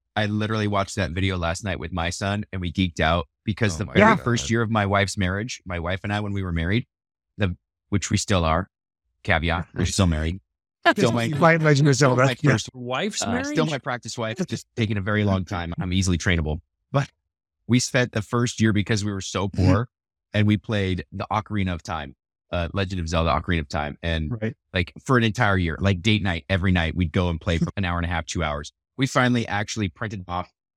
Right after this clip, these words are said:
Speaker 1: the, uh, the guide so we could actually know what to do. 'Cause I was like, "I don't know where to go now." I'm like, yeah. So we spent a year playing a video game, which was, like, the first year. We loved it. We still love the Zelda games. They're our favorite.
Speaker 3: That's awesome.
Speaker 2: My wife's a, my wife's a vidiot. She's playing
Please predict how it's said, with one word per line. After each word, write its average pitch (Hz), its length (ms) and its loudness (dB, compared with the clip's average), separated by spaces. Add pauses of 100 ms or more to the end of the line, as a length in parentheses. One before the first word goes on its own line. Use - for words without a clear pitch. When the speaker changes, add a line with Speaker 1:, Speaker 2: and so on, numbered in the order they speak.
Speaker 1:
the, 92 360 4
uh, - 20 -2
the 104 80 -2
guide 90 480 -2 (220)
so - 180 -4
we 120 80 0
could 110 160 -2
actually 101 320 -4
know 90 100 -2
what 90 120 -4
to 90 80 -4
do. 82 220 0
'Cause 98 200 2
I 87 80 2
was 87 160 -4
like, 80 240 -8 (100)
"I 147 140 -6
don't 160 100 -4
know 170 140 -4
where 165 100 -4
to 175 80 0
go 170 220 -2
now." 151 340 0
I'm 156 140 -2
like, 147 200 -2 (360)
yeah. 87 140 2
So - 140 -4
we - 20 0
spent 131 220 0
a - 20 0
year 104 240 6
playing 87 400 -4 (100)
a 107 60 -4
video 90 300 2
game, 80 320 -2 (100)
which - 180 -20
was, - 300 -18
like, - 160 -10
the - 60 -20
first - 260 -6
year. - 160 -8
We 104 120 4
loved 73 200 4
it. - 140 -12
We 110 80 0
still 120 220 0
love 90 180 2
the 92 80 2
Zelda 73 240 2
games. 62 280 -6
They're 87 140 2
our 82 80 2
favorite. - 320 -12 (480)
Speaker 3:
That's 117 180 -6
awesome. 95 380 -6 (600)
Speaker 2:
My 80 160 -6
wife's 82 280 -2
a, 78 160 -6
my 95 200 0
wife's 90 260 0
a 85 60 -2
vidiot. 76 480 -2
She's 85 160 -6
playing 76 560 -4